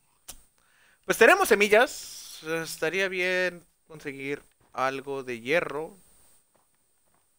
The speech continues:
Me gustaría tener mi piso de madera y mi techo de madera, así que yo creo que ese va a ser el plan a futuro, pero de mientras necesitamos conseguir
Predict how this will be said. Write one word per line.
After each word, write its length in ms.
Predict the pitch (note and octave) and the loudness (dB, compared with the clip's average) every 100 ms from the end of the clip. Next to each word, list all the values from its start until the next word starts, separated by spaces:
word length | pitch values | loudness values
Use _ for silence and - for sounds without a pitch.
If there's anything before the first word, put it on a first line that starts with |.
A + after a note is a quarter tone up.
| _ _ _ _ _ _ _ _ _ _ _ _ _ _ _ _ _ _ _ D3 A#3 _ _ _ _ _ _ _ _ _ _ _ _ D3 | _ _ _ _ _ _ _ _ _ _ _ _ _ _ _ _ _ _ _ _ _ _ _ _ _ _ _ _ _ _ _ _ _ -4
Me 140 | D3+ | 0
gustaría 500 | D3 D3 D3+ C#3+ E3+ | 0 0 0 4 2
tener 200 | D#3 C#3 | 2 -2
mi 120 | C#3+ | -2
piso 300 | C3+ B2+ - | -10 -10 -6
de 80 | C3 | -4
madera 340 | G#2+ G2 A#2 B2 | -2 0 0 0
y 60 | |
mi 100 | A2 | -4
techo 320 | - G2+ - | -6 -8 -6
de 100 | G#2+ | -8
madera, 460 | G2 F#2+ G#2+ C3+ C#3+ | -8 -4 -2 0 0
así 220 | A#2+ A2+ | -4 -8
que 440 | - A#2 A2+ A2 - - - _ _ _ _ _ _ _ _ _ _ _ _ _ _ _ _ _ _ | -10 -6 -4 -4 -8 -16 -20 _ _ _ _ _ _ _ _ _ _ _ _ _ _ _ _ _ _
yo 120 | A#2 | -14
creo 140 | B2 B2 | -10 -8
que 80 | |
ese 120 | B2+ B2+ | -4 -2
va 60 | |
a 40 | A#2+ | -2
ser 140 | A#2+ | -2
el 80 | G#2+ | -4
plan 340 | A#2 A#2 A#2 - | -2 0 -2 -2
a 180 | C#3+ D#3 | 0 0
futuro, 680 | - A2 D3 B2 A#2 C#3+ C3 | -4 -8 -6 -4 -4 -6 -6
pero 220 | C#3 D#3 | -2 0
de 100 | D3+ | 0
mientras 440 | C3+ C#3+ C3+ C3+ B2+ | -4 -6 -2 -2 -2
necesitamos 600 | G#2+ - B2 A#2+ A#2 - | -8 -8 -8 -8 -12 -16
conseguir 760 | A#2+ A#2+ A2 G#2+ G#2+ G#2 G2+ | -20 -20 -20 -16 -8 -4 -6